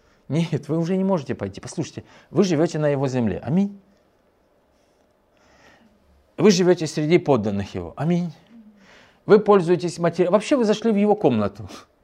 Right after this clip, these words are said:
Пользуетесь его материальными ценностями. Какая импровизация? Это облегчает очень много вопросов, снимает вообще, это свет приходит.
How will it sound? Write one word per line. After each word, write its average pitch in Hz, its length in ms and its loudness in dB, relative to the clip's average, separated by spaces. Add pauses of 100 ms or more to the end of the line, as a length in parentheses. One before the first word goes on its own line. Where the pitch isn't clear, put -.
(720)
Пользуетесь 202 500 4
его 214 140 2
материальными 185 480 0
ценностями. 113 680 -8 (200)
Какая 233 340 2
импровизация? 190 680 0 (4000)
Это 240 280 8
облегчает 233 760 2
очень 185 280 -2
много 185 280 0
вопросов, 175 600 -2
снимает 202 600 0
вообще, 214 420 0
это 185 340 0 (460)
свет - 800 2
приходит. 101 460 -10